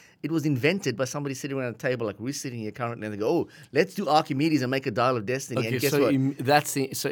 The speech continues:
Speaker 2: immediately that's the first artifact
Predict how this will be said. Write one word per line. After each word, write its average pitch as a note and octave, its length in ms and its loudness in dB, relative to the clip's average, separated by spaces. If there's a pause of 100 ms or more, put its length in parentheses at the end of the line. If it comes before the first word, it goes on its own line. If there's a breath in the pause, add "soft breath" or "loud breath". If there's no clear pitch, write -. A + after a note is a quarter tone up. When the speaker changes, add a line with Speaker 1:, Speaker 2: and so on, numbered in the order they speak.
Speaker 2:
immediately C3+ 640 0
that's A2 240 -6
the A#2 100 -12
first - 800 -2 (680 soft breath)
artifact A#2+ 760 0